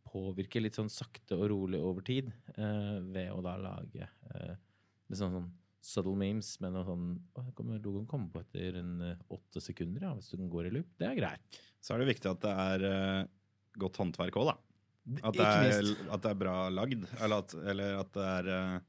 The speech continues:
Speaker 1: Det må
Speaker 2: ser bra ut, og at det er morsomt, og at det
Speaker 1: Ja.
Speaker 2: er relevant, og gjerne aktuelt, og noe som er delbart. Ehm,
Speaker 1: Det er klart.
Speaker 2: så det er jo, eh, det krever jo litt for at det skal funke. Man kan ikke bare kaste ut.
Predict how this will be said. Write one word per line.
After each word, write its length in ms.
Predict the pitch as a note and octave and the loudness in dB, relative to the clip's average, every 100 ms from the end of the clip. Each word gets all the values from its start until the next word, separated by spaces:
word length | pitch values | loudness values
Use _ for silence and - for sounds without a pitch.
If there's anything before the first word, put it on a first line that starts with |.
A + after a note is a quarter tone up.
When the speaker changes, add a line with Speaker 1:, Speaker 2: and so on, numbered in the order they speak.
| _ _ _ - | _ _ _ 0
Speaker 1:
Det 80 | G#2+ | 4
må 80 | G#2 | 6
Speaker 2:
ser 140 | B2+ A#2 | 8 8
bra 180 | A#2 | 8
ut, 120 | B2 A#2 | 8 4
og 60 | |
at 60 | F#2+ | 2
det 80 | G2 | 2
er 40 | |
morsomt, 480 | F#2+ A#2 B2 B2+ A#2+ | 4 2 4 2 2
og 60 | G#2 | 2
at 40 | |
det 80 | A#2+ | 2
Speaker 1:
Ja. 60 | F#2 | 2
Speaker 2:
er 40 | |
relevant, 440 | F#2 F2 D3+ C3+ G#2 | 2 4 4 4 2
og 280 | F#2+ F#2 | 2 2
gjerne 200 | F#2+ F#2+ F#2+ | 2 2 0
aktuelt, 600 | - A2+ A2+ B2+ - - | 0 0 0 -2 -12 -4
og 420 | G#2 G2+ G2+ G#2 G2+ | 0 2 2 2 2
noe 160 | G2+ | 0
som 100 | E2+ | 0
er 60 | F#2 | -2
delbart. 500 | F2+ D#2 D#2 - - - - - | 0 -2 -2 -4 -12 -18 -20 -8
Ehm, 540 | G2 F#2 F#2 F2+ F2+ F2+ _ _ - | -2 -2 0 -2 -4 -6 _ _ 0
Speaker 1:
Det 100 | A#2+ | 4
er 140 | A2 - | 4 2
klart. 120 | - - | -6 -6
Speaker 2:
så 160 | - | 0
det 80 | G#2 | 2
er 160 | G2 F#2 | 4 4
jo, 360 | A2 A2 A2 A2 | 4 6 4 4
eh, 680 | A2 A2 A2 G#2+ G#2+ G#2 G2+ | 2 2 0 0 0 -2 -2
det 100 | G#2 | -2
krever 240 | G#2 F#2+ | 0 0
jo 100 | G#2+ | 2
litt 280 | A2 G2 - | 2 0 -4
for 220 | - G2+ F2+ | -4 -2 -2
at 120 | F2+ | -2
det 120 | F#2 | -2
skal 120 | F#2+ | -2
funke. 240 | F#2+ E2 G2 | 0 0 0
Man 180 | G2 F2+ | 0 0
kan 260 | - F#2+ | -2 -2
ikke 100 | F2 | 0
bare 200 | F#2+ F2 E2 | 0 0 2
kaste 420 | F#2+ - F#2 E2 | 2 0 -4 -4
ut. 320 | - - - | -6 -12 -16